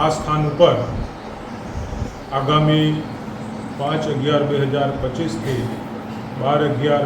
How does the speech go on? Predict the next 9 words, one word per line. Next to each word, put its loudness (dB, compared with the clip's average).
બે 0
હજાર 0
પચીસ -4
સુધી -2
શિવકથાનું -2
અહીં -4
શ્રવણ 0
વાંચન -2
થશે. -2